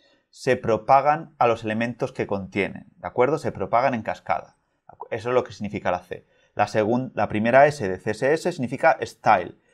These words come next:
porque mediante C S S lo que estamos haciendo es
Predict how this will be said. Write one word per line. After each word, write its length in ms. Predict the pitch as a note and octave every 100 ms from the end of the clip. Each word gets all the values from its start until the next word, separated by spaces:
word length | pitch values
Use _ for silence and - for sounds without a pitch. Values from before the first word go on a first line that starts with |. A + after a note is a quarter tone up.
| _ -
porque 300 | G2+ - G2
mediante 560 | G2 G2 G2 F#2 - _ _ _ _ _ _ _ _ _
C 120 | - A#2+
S 260 | A#2 C#3+
S 200 | E3 F3+
lo 120 | D#3
que 60 | B2
estamos 320 | - B2+ -
haciendo 420 | C#3 C#3 C3+ C#3+
es 160 | D3 D3